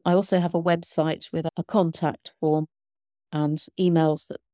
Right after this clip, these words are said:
people send via that come straight into my inbox. I had a lovely experience on Monday, slightly grumpily getting up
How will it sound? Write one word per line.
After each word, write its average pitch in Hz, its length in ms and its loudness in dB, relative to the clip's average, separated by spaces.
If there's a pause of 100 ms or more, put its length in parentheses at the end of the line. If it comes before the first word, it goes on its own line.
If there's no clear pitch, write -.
(500)
people 151 300 -4
send 156 440 2
via 156 220 2
that 156 260 -2
come 147 200 -4
straight - 460 -2
into 156 240 0
my 160 140 0
inbox. 156 400 0 (160)
I 180 80 4
had 175 120 0
a 185 60 4
lovely 190 280 2
experience - 640 -2
on 170 200 2
Monday, 156 560 0 (540)
slightly - 420 -8
grumpily 170 420 0
getting 165 300 2
up 165 120 2